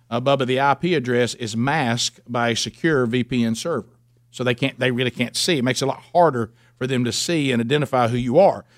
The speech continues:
The ExpressVPN app also encrypts the network data to protect any sensitive information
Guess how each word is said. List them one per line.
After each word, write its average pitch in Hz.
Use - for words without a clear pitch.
The 143
ExpressVPN 147
app 160
also 151
encrypts -
the 127
network 147
data 123
to 139
protect 151
any 165
sensitive 160
information 143